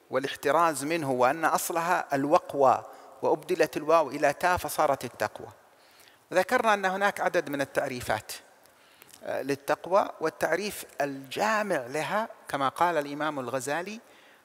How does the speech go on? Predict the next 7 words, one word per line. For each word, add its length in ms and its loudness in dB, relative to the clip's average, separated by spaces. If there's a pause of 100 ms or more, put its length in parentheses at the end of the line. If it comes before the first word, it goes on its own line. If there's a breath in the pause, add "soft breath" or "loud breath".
(180 loud breath)
هو 220 0
ترك 680 -2 (140)
ما 320 -2
فيه 540 -6
ضرر 680 -4
على 240 -4
الدين. 440 -10